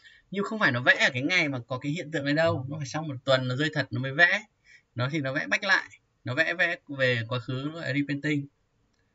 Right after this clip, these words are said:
Đó, thì ở đây những cái này là những cái công cụ mà mình nghĩ ra cái gì thì mình vẽ cái đấy nhá. Thì anh chị có thể xem có một cái clip mà mình nói là,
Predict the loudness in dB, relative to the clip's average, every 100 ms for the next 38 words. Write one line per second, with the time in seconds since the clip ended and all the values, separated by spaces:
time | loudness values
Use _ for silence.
0 | _ _ _ -4 -2 -2 2 4 4 2
1 | 0 2 2 2 -2 -4 -6 -6 -6 -4
2 | -2 -2 -2 -2 0 -2 -4 -4 -2 -4
3 | -2 -2 2 0 0 _ _ _ -8 -6
4 | -4 -6 -4 -4 -4 -4 -2 -2 -2 -4
5 | -8 -4 0 0 0 -2 0 0 2 0